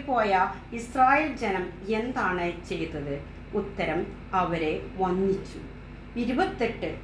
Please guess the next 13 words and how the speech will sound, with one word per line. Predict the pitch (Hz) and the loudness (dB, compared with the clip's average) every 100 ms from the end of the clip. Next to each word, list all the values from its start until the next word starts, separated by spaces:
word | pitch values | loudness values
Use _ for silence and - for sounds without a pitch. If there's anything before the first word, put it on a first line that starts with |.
| - 226 | 0 4
ന്യായാധിപന്മാരെ | 233 247 262 359 381 349 311 277 226 196 190 - - - | 6 6 6 6 4 6 6 6 4 4 2 -2 -6 -2
നിയമിച്ചപ്പോഴൊക്കെ | 233 240 294 330 381 - 277 254 214 - 180 190 - - 208 | 0 2 2 2 -2 0 4 6 4 0 -2 -2 -6 -4 0
അവരുടെ | 240 277 277 294 - | 2 2 2 0 0
കൂടെ | 269 285 381 339 | 2 6 8 6
ഉണ്ടായിരുന്നത് | 247 240 254 233 196 185 180 180 - 170 147 | 6 8 8 6 0 0 -2 -4 -6 -4 -4
ആർ? | 143 - - - 214 | -4 -10 -16 -6 -4
ഉത്തരം, | 208 - 156 156 359 - - 214 | -4 -4 -2 -2 -2 -10 -4 -2
കർത്താവ്. | 202 - 170 139 135 139 - - - - 220 | -2 -4 -4 -2 -2 -4 -8 -12 -12 -4 0
ഇരുപത്തൊമ്പത്, | 240 330 - 226 185 156 147 - - - - | 4 4 2 0 0 -2 -6 -8 -12 -14 4
ശത്രുക്കളുടെ | 254 - 415 403 339 302 302 294 | 4 4 0 2 4 4 4 4
കയ്യിൽ | 269 269 262 240 | 4 4 2 2
നിന്ന് | 202 180 180 233 - | 2 2 0 -4 0
ജനത്തെ | 226 233 240 | 2 4 2